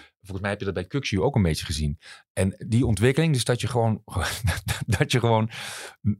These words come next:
m-, vaker in staat bent om, om, om, om sprints te trekken en sneller herstelt van die sprints dus ook.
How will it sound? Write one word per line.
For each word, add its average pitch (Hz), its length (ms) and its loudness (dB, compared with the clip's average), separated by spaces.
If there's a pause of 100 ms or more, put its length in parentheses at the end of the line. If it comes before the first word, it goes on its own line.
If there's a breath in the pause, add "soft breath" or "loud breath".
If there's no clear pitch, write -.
(160)
m-, 117 320 4
vaker 151 500 0
in 113 100 2
staat 139 380 2
bent 117 300 2
om, 104 260 2
om, 95 260 0
om, 90 280 0
om 85 160 -2
sprints 143 340 2
te 160 80 0
trekken 151 320 0
en - 80 0
sneller 135 360 4
herstelt 131 400 2
van 156 100 0
die 143 100 2
sprints 139 360 0
dus 127 160 0
ook. 151 240 2